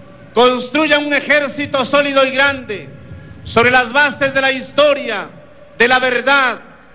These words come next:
de la lealtad, de la unidad y la disciplina.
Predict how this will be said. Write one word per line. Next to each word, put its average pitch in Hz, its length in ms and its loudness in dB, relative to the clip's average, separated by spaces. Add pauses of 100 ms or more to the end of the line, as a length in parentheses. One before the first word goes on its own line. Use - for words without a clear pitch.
de 233 80 2
la 254 140 2
lealtad, 247 720 0 (400)
de 240 100 2
la 247 120 2
unidad 254 560 0 (100)
y 240 60 -8
la 240 120 0
disciplina. 220 800 -4